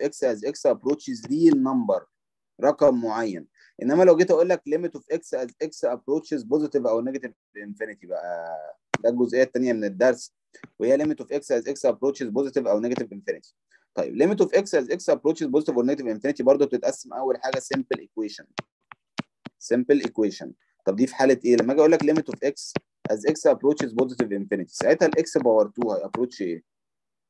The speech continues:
بديهي جدًا ان انا معلش لو جيت عوضت positive infinity باور two هيديني positive infinity برضه. طب لو جيت اقول لك limit of x as x approaches negative infinity،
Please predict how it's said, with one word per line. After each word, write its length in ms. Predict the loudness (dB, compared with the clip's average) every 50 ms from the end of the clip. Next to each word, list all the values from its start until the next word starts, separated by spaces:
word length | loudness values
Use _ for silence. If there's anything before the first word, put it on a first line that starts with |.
| -8 0
بديهي 340 | 2 2 2 4 2 2 2
جدًا 260 | 4 4 4 6 6
ان 80 | 4 4
انا 140 | 4 2 2
معلش 340 | 0 2 0 0 -2 -2 -4
لو 120 | -2 -2
جيت 120 | -2 -2
عوضت 460 | 2 2 2 2 0 -2 _ _ _ _ _ _ _ _ _ _ -14 -4 -2
positive 280 | -2 -2 -2 -4 -4 -2
infinity 500 | -2 -2 0 0 2 0 0 0 -2 0
باور 260 | 2 4 4 4 2
two 260 | 2 0 0 0 0 0 _ _ -14 -14 _ -4
هيديني 580 | -2 -2 -2 -2 -2 -2 0 0 0 0 -2 _ _ _ _ _ _ _ _ _ _ _ -16 -16 _ _ -10 -10 _ 0 2 2
positive 300 | 2 2 0 -2 -2 -2 -2 -6
infinity 340 | 0 0 0 0 0 -4 -6
برضه. 280 | -6 -6 -8 -8 _ _ _ _ _ _ _ _ _ _ -2
طب 100 | 0 2
لو 120 | 2 4
جيت 120 | 4 6 8
اقول 140 | 8 8 8
لك 140 | 6 4
limit 280 | 0 0 0 0 -4 -6
of 40 | -8 -4 -4 -4
x 300 | -4 -4 -18 -18 -18 _ -6 -6
as 100 | -6 -2
x 360 | -2 -4 -4 0 0 0 0
approaches 520 | 0 2 2 0 0 0 -2 -8 -6 -2
negative 340 | -2 2 2 2 0 0 -4
infinity، 580 | -4 -6 -6 -2 -2 -2 -2 -2 -8 -18 _